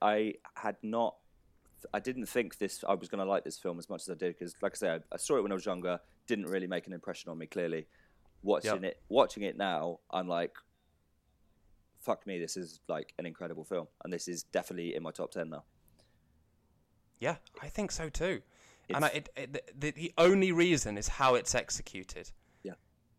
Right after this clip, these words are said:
Speaker 1: It's just,
Speaker 2: It's,
Speaker 1: it's
Speaker 2: it's
Speaker 1: just a,
Speaker 2: not, like,
Speaker 1: it's just an
Speaker 2: really
Speaker 1: absolute,
Speaker 2: that compelling an idea.
Speaker 1: it's just an absolute joy. Maybe I've just become a sentimental
Speaker 2: It
Speaker 1: old
Speaker 2: is.
Speaker 1: fool, but, um, it's just, it's just nice.
Speaker 2: It is sentimental.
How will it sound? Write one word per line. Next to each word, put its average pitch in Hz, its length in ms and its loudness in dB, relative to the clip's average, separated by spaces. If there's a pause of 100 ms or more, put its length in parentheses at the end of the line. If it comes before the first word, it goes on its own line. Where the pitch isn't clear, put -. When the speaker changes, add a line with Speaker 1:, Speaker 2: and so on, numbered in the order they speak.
Speaker 1:
It's - 220 -12
just, - 240 -6
Speaker 2:
It's, - 160 -8
Speaker 1:
it's 156 140 -4
Speaker 2:
it's - 100 -6
Speaker 1:
just - 60 -2
a, 156 40 2
Speaker 2:
not, 175 260 4
like, 131 260 4
Speaker 1:
it's - 140 -2
just 240 160 0
an 175 80 2
Speaker 2:
really 156 80 6
Speaker 1:
absolute, 139 340 2
Speaker 2:
that 120 160 2
compelling 120 340 0
an 117 60 2
idea. 110 380 4
Speaker 1:
it's - 80 -10
just - 160 -2
an 151 80 0
absolute 95 360 -2
joy. 101 440 0
Maybe 151 180 0
I've 160 80 -4
just - 160 -12
become 107 200 -8
a 95 60 -8
sentimental 98 680 -8
Speaker 2:
It - 20 0
Speaker 1:
old 101 80 2
Speaker 2:
is. 104 180 -2
Speaker 1:
fool, 87 540 -8 (480)
but, 101 220 4
um, 98 360 2
it's 120 160 -4
just, - 300 -8
it's - 160 -10
just - 220 -10
nice. 107 340 -4
Speaker 2:
It 156 200 -2
is 175 200 4
sentimental. 104 920 -4